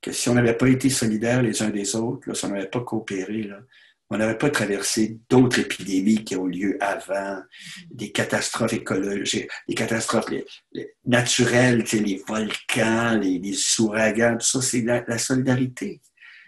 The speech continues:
Speaker 1: C'est la coopération qui a permis de traverser ça. C'est l'apaisement de tout ce qui est lié à l'ego, tu sais, qui fait que, OK, OK, gars, non, c'est correct, c'est correct. Et là, on, on apaise ça, puis là, on entre dans la connexion.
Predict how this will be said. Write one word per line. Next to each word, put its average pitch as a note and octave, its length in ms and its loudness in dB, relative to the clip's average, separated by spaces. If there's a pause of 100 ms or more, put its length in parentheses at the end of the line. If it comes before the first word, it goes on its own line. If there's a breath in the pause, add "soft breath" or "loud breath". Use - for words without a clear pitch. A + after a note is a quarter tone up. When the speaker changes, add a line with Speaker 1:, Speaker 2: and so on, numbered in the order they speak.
(140 loud breath)
Speaker 1:
C'est - 140 -4
la G#2+ 80 0
coopération C3 840 2
qui A#2 100 -2
a - 20 -6
permis G#2+ 280 -6
de A2 40 -10
traverser G#2 420 -8
ça. B2 160 -4
C'est - 120 -2
l'apaisement C3 560 2
de D3 60 -4
tout - 140 -2
ce C3 80 -2
qui C3 200 4
est B2 40 4
lié C3+ 180 8
à B2+ 100 6
l'ego, C3+ 800 0
tu - 80 -12 (100)
sais, D#3 180 -10 (1000 loud breath)
qui - 100 -14
fait C3+ 200 0
que, - 80 -4
OK, B2 720 -2 (100)
OK, - 180 -12
gars, A#2 200 -6 (120)
non, C3+ 240 0
c'est C3 140 -8
correct, C3+ 260 -6
c'est - 180 -12
correct. A#2+ 140 -10 (520 soft breath)
Et A2 60 -4
là, A#2 140 0
on, A#2+ 300 0
on G#2 240 -6
apaise A#2+ 420 -4
ça, C#3+ 160 -2
puis - 160 -8
là, A#2 80 0
on A2 100 0
entre A2+ 160 -2
dans A2 120 -4
la G2+ 60 -8
connexion. - 760 -8